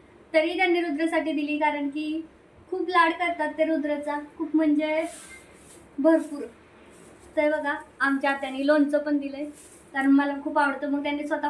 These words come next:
फोन केला की, "लोणचं देऊ का?" म्हटलं, "द्या आहे तर," कारण मला पाहिजेच होतं. मी तर फोन करून सांगणार होती की, "मला लोणचं द्या," पण त्याच्या आधी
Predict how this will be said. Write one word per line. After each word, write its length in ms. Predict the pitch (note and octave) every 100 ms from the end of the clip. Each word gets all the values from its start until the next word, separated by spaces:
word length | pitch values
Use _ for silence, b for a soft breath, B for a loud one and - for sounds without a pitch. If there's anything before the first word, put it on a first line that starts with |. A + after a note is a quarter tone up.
| D4
फोन 120 | D4+
केला 200 | D4+ C#4
की, 160 | C#4+ E4+
"लोणचं 300 | E4+ D4 D#4
देऊ 160 | D4
का?" 100 | C#4
म्हटलं, 380 | C#4 C4+ C4+ C4
"द्या 160 | C#4 C4+ C4+
आहे 340 | C4+ B3+ B3
तर," 100 | C4+
कारण 220 | C#4 C4+
मला 200 | C#4 C#4+
पाहिजेच 500 | D4 D#4 C#4+ C#4+ D#4+
होतं. 260 | E4+ - D#4 - B B -
मी 140 | C#4+
तर 100 | D#4+
फोन 260 | D#4+ F4 F4
करून 200 | F#4 F#4+
सांगणार 300 | F#4+ F4+ F4+
होती 280 | F#4+ E4+ G4 B B -
की, 60 |
"मला 220 | D#4 D#4 D#4+
लोणचं 360 | E4+ D4 D4+
द्या," 160 | D4+ D#4+
पण 280 | - D4 D4
त्याच्या 240 | D#4 E4
आधी 140 | D#4+